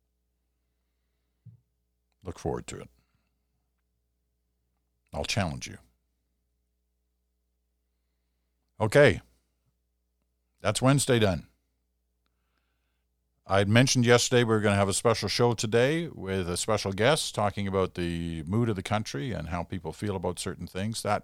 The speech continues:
is gonna happen tomorrow. I won't get into all the reasons why, but there's a short delay on that. It will happen tomorrow. So looking forward to that.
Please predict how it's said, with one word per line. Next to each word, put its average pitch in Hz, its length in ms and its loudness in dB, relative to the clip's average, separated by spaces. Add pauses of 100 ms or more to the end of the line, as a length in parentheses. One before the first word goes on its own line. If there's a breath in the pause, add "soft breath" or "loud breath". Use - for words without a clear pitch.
is 98 200 -6
gonna 98 200 -2
happen 85 260 -6
tomorrow. - 460 -10 (1200)
I - 40 -20
won't 80 180 -20
get 78 140 -8
into 80 220 -6
all 71 160 -6
the 73 60 -10
reasons 69 360 -8
why, 85 220 2
but 76 100 -6
there's 69 200 -10
a 67 100 -12 (260)
short 78 240 -6
delay 101 240 -2
on 98 140 0
that. 104 240 -2 (200)
It 107 140 -4
will 90 180 2
happen 71 280 -4
tomorrow. 64 340 -12 (260)
So 104 160 -2
looking 95 280 -2
forward 78 260 -6
to 65 60 -10
that. - 180 -12